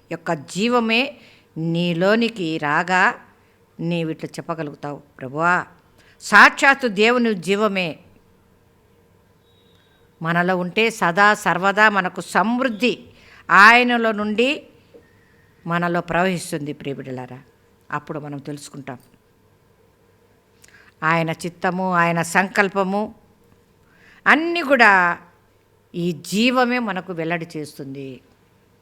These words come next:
కాబట్టి దేవుడు మనల్ని ఏర్పరచుకున్న,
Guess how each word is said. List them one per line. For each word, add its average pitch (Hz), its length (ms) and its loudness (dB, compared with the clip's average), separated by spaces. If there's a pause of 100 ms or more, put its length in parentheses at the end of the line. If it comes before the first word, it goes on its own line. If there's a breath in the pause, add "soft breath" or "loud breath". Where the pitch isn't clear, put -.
(2500 soft breath)
కాబట్టి 294 400 2
దేవుడు 302 440 6
మనల్ని 247 480 2
ఏర్పరచుకున్న, 220 840 0